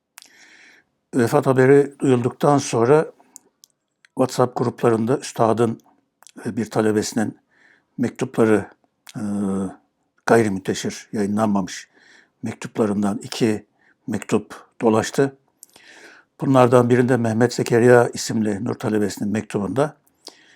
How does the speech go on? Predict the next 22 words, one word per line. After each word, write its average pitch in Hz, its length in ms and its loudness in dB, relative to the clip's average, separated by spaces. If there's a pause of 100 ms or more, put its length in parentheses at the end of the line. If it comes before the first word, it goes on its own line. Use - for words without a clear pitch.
(220)
deniyor 117 300 2
ki 123 120 -4
meşhur 117 340 0
vaizlerden 107 640 2
Mahmud 107 320 0
Efendi 104 440 0
ve 113 80 4
Ali 104 220 0
Haydar 107 260 2
Efendi 110 500 0 (720)
risaleleri 110 520 0
tetkik - 400 -8
ettikten 123 520 0
sonra 113 420 2 (720)
bu 127 180 0
risalelerin 113 520 0
fevkinde 110 480 -4
hiçbir 123 240 -4
fert 107 360 -6
bir 113 100 -6
risale 107 400 -2
çıkarmak 107 580 -2